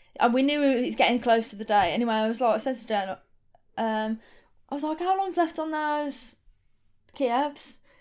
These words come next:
You got 'em out of the fridge, had a look, and you said it was something like in two days' time, something.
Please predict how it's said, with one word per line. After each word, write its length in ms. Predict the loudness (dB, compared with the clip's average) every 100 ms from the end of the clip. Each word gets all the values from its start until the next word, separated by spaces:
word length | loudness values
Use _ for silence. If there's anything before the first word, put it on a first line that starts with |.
| _ _ _ _ -6
You 120 | 0
got 140 | 2
'em 60 | 4
out 140 | 2
of 40 | 2
the 60 | -2
fridge, 600 | -2 0 -2 -4 -12 -14 -4
had 220 | 0 0
a 60 | 0
look, 260 | 0 -2
and 100 | -4
you 140 | -4 -4
said 380 | -2 -2 -2 -6
it 100 | -8
was 100 | -4
something 240 | -4 -2 -2
like 160 | -2
in 60 | -2
two 180 | -2 -2
days' 200 | -4 -4
time, 380 | -6 -6 -8 -10
something. 460 | -14 -14 -12 -12